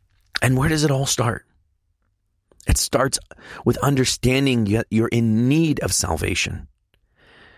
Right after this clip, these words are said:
It starts in understanding that you are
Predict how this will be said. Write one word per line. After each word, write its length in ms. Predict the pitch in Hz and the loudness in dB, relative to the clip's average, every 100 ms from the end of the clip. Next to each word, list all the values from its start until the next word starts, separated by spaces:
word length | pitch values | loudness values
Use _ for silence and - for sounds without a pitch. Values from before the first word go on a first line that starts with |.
| - _ - | -20 _ -2
It 120 | - | 0
starts 340 | - 156 156 | 2 0 0
in 100 | 139 | 0
understanding 840 | 135 131 - - 139 147 131 107 101 _ _ _ | 2 0 -2 0 0 2 0 -2 -6 _ _ _
that 220 | 117 123 147 | -2 2 2
you 140 | 135 | 2
are 520 | 117 143 156 98 82 | 2 2 2 0 -4